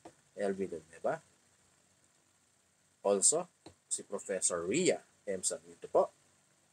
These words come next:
your academic head. Oscar Jaco, uh, your Dean of, uh, I C I C T H M.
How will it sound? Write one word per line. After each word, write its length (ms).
your 160
academic 480
head. 240
Oscar 480
Jaco, 400
uh, 320
your 160
Dean 400
of, 240
uh, 240
I 240
C 240
I 320
C 240
T 160
H 240
M. 160